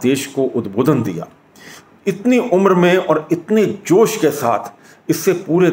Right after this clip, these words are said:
देश के अंदर एक नई ऊर्जा का संचार हुआ। दोस्तों, प्रधानमंत्री देश का मुखिया होता है, उसके द्वारा कहे हुए शब्द, उसके द्वारा कही हुई बातें अपने आप में पत्थर की लकीर होती हैं।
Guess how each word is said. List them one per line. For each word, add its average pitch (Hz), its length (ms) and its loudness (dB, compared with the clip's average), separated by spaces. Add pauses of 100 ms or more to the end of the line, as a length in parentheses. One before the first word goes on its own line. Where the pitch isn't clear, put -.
(140)
देश 139 240 0
के 147 80 -2
अंदर 120 200 0
एक 113 100 -2 (180)
नई 156 320 2
ऊर्जा 113 240 -4
का 101 120 -8
संचार 92 440 -8
हुआ। 98 200 -20 (760)
दोस्तों, 160 440 2 (240)
प्रधानमंत्री 156 680 0
देश 135 260 0
का 160 120 -4
मुखिया 123 360 -2
होता 87 300 -14
है, - 80 -16 (680)
उसके 208 360 2
द्वारा 180 300 4
कहे 151 320 2
हुए 156 240 4
शब्द, 147 440 -2
उसके 151 440 -2
द्वारा 135 340 2
कही 131 300 0
हुई 139 180 0 (120)
बातें 131 420 0 (280)
अपने 123 260 -4
आप 127 280 0
में 135 120 -2 (100)
पत्थर 139 340 -4
की 143 140 -6
लकीर 117 320 -2
होती 95 240 -8
हैं। - 180 -20